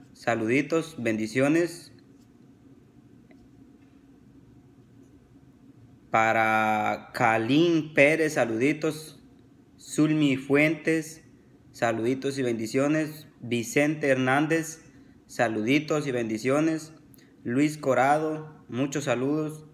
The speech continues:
y muchas bendiciones. Y José Rosales, saluditos y bendiciones.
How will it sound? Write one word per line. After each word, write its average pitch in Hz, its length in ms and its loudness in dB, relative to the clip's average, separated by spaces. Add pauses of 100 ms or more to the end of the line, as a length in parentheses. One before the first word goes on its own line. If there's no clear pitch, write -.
(340)
y 113 140 -4
muchas 135 340 -2
bendiciones. 135 720 -4 (220)
Y 123 140 -2
José 123 880 0 (260)
Rosales, 147 800 0 (260)
saluditos 143 680 -2
y 131 120 -2
bendiciones. 113 680 0